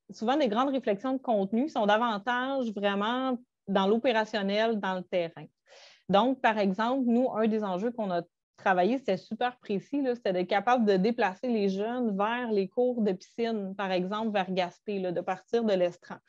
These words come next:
Donc là, on a, on a fait un sondage pour sonder quels seraient les jeunes qui seraient intéressés, le nombre, est-ce qu'on pourrait faire un partenariat avec le tassim, combien ça coûterait, et cetera.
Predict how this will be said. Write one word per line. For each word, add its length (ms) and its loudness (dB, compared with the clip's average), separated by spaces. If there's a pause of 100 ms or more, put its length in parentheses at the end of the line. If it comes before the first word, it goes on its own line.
(300)
Donc 180 -2
là, 100 4
on 300 4
a, 180 -4
on 120 -6
a 80 -4
fait 100 -6
un 120 0
sondage 640 0
pour 120 -6
sonder 400 0
quels 220 2
seraient 260 -2
les 200 2
jeunes 420 -2
qui 400 -20
seraient 140 -4
intéressés, 640 2
le 180 2
nombre, 440 -2
est-ce 140 -2
qu'on 140 -10
pourrait 160 -6
faire 160 -6
un 100 -6
partenariat 540 -2
avec 180 0
le 120 -2
tassim, 580 -2
combien 320 -2
ça 160 -4
coûterait, 340 -4
et 80 -6
cetera. 580 -2